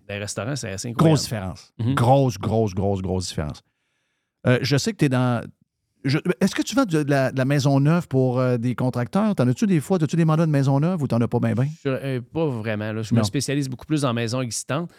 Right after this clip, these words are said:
Speaker 1: Une maison neuve, euh, des fois, je vais arriver, quelqu'un qui, euh, il en a construit, il en reste une ou deux, sont existantes. Ça, je vais le faire,
Speaker 2: Ça, tu
Speaker 1: mais
Speaker 2: vas le
Speaker 1: sont
Speaker 2: faire.
Speaker 1: neuves.
Speaker 2: Est-ce que tu penses qu'eux autres, est-ce que t'es inquiète pour, euh,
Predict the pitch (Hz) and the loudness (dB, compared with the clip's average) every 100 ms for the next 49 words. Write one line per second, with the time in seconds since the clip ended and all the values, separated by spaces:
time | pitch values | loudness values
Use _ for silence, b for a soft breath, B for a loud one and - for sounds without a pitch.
0 | b b - 120 147 143 127 143 156 123 | b b -2 0 2 2 2 2 0 0
1 | 113 107 113 117 156 123 120 110 139 135 | -2 -2 -2 -2 0 0 -2 -2 -4 -2
2 | 110 135 139 120 107 101 101 107 113 120 | -4 -4 -4 -2 -2 -2 -4 -4 -4 -4
3 | 123 110 - 143 131 110 123 - 131 120 | -4 -6 -6 -4 -4 -4 -4 -2 -2 0
4 | 135 139 117 113 135 110 - 127 131 - | -2 -2 -4 -4 -6 -6 -6 -6 -6 -6
5 | 131 113 104 120 151 139 127 107 95 - | -4 -4 -4 0 2 2 2 -2 -4 -10
6 | _ _ _ - 147 190 - 202 208 - | _ _ _ -2 0 -2 0 2 2 2
7 | 135 170 170 - _ _ _ _ 123 - | 2 2 0 -4 _ _ _ _ -4 0
8 | 175 165 156 143 - 190 - 156 156 143 | 2 2 2 0 0 -2 0 2 2 4
9 | 139 135 131 127 120 | 4 4 4 4 2